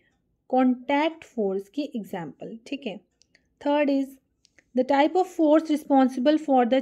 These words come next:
change in the state of motion of an arrow is an example of dash force।" वो जो टाइप है फोर्स की, ठीक है, जो, जिसकी वजह से क्या हो रहा है, जो चेंज हो रहा है मोशन की स्टेट में, वो किसकी एग्जांपल है, वो है हमारी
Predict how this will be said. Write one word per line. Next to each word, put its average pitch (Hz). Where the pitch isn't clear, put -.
change 269
in 254
the 269
state 233
of 233
motion 208
of 254
an 247
arrow 214
is 226
an 226
example 202
of 226
dash 165
force।" 185
वो 262
जो 349
टाइप 269
है 285
फोर्स 208
की, 208
ठीक 302
है, 247
जो, 247
जिसकी 226
वजह 277
से 285
क्या 285
हो 247
रहा 226
है, 359
जो 247
चेंज 294
हो 247
रहा 220
है 320
मोशन 226
की 247
स्टेट 226
में, 294
वो 226
किसकी 254
एग्जांपल 247
है, 311
वो 220
है 220
हमारी 208